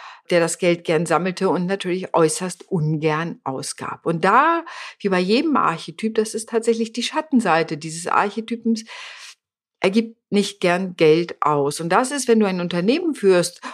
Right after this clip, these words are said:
oder wenn du auch, äh, selbstständig bist, ist das natürlich nicht so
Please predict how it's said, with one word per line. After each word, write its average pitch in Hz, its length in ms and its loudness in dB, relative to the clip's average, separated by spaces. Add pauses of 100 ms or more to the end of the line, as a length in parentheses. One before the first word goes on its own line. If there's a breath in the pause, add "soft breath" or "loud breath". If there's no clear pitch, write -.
(120)
oder 240 440 4
wenn 208 260 6
du 196 180 2
auch, 165 380 0 (380 loud breath)
äh, 180 200 4
selbstständig 214 640 2
bist, 175 260 -2
ist - 240 -4
das 277 160 -2
natürlich 208 640 2
nicht 196 360 -6
so 190 380 0